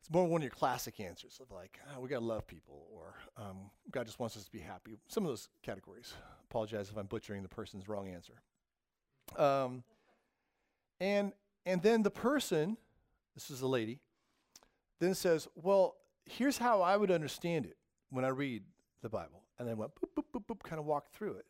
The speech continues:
Right? They kinda use Gospel six formatting, right? Kinda walked through it like, "We're all dead, but he's inviting us to know him and love him." And that happens as we put our faith in, in Jesus. And the person reset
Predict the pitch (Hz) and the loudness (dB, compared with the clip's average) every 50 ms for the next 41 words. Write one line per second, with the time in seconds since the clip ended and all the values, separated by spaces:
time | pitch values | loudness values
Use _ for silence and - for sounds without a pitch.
0 | _ _ - 120 - - 135 - 156 151 143 131 127 120 117 - - 117 117 - | _ _ -10 -10 -10 -10 -8 -6 -4 -4 -4 -4 -4 -6 -6 -4 -4 -4 -4 -4
1 | - - 120 - - 120 - - - - _ - 117 107 101 95 92 90 90 101 | -8 -10 -10 -10 -10 -12 -12 -12 -16 -16 _ -4 -2 -2 -2 -4 -6 -8 -8 -6
2 | 101 104 107 - - 117 110 104 104 101 - - - - 110 104 110 98 - _ | -6 -6 -6 -8 -10 -10 -6 -4 -6 -6 -6 -8 -10 -8 -8 -8 -8 -12 -16 _
3 | _ _ - - _ _ _ - 120 135 165 196 190 151 131 113 117 - - _ | _ _ -20 -20 _ _ _ 2 4 6 6 6 6 4 2 0 0 -2 -6 _
4 | _ _ _ _ _ _ _ - 127 120 117 110 117 107 127 131 135 139 139 139 | _ _ _ _ _ _ _ -14 -12 -10 -8 -6 2 4 4 4 4 2 -2 -2
5 | 131 - - 117 104 104 110 113 123 117 107 101 95 95 92 - - 117 139 156 | -4 -6 -6 -4 -2 -2 -2 -2 -4 -4 -4 -4 -6 -6 -8 -8 -10 -10 -10 -10
6 | 110 92 - _ _ _ _ _ - 120 110 110 120 - 131 120 107 110 110 104 | -10 -12 -14 _ _ _ _ _ -20 -16 -12 -12 -12 -10 -10 -10 -10 -8 -10 -12
7 | _ - 110 101 98 - 104 101 101 - 95 92 92 92 98 - - 101 87 - | _ -6 -8 -8 -8 -8 -12 -14 -14 -12 -10 -10 -10 -10 -12 -14 -18 -16 -10 -8
8 | 165 175 143 - - - - _ _ _ - - - - - - - _ - 131 | -8 -8 -8 -10 -16 -20 -20 _ _ _ -20 -20 -20 -20 -20 -20 -20 _ -6 -6
9 | 131 - 180 175 - - 147 131 127 147 185 190 - - - 170 139 127 - | -2 4 4 2 4 2 -4 -2 -2 0 -2 0 -2 2 2 2 2 2 -2